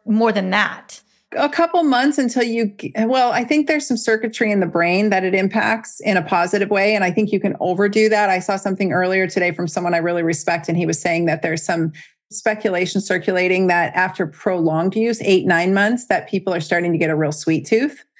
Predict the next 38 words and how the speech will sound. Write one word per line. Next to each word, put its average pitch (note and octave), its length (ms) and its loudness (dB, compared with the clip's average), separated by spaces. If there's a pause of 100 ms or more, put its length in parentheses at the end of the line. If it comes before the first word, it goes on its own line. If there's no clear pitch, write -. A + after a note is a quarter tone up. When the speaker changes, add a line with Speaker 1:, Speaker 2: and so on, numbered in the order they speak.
(340)
Speaker 2:
And F3+ 100 2
he's G3 160 2
wondering F#3 320 2
what E3+ 140 0
it's D#3+ 140 -10
doing E3 280 0
up E3 160 -2
in D#3+ 120 2
the, D#3 380 0 (380)
hi-, - 320 -6
you F#3+ 120 2
know, D3 300 0 (220)
in F3+ 140 2
the D#3+ 40 2
brain, D#3+ 480 2 (280)
the F3 160 0
impacts E3 340 0
on F3 80 0
the D#3+ 80 0
brain D#3+ 220 0
there. D3+ 200 2
So G#3+ 140 0
I, C#4 240 -2
I C#4 120 2
think D#4 200 0
there's C#4+ 180 0
some A#3 140 -4
things A#3 240 -2
we're A3+ 60 0
gonna G3 160 0
find F3 260 -2
out, G#3+ 340 -2
but G#3 420 0 (600)
here's - 220 0
what C#4+ 140 0
I D4+ 100 4
don't C4+ 180 0
get. - 340 -4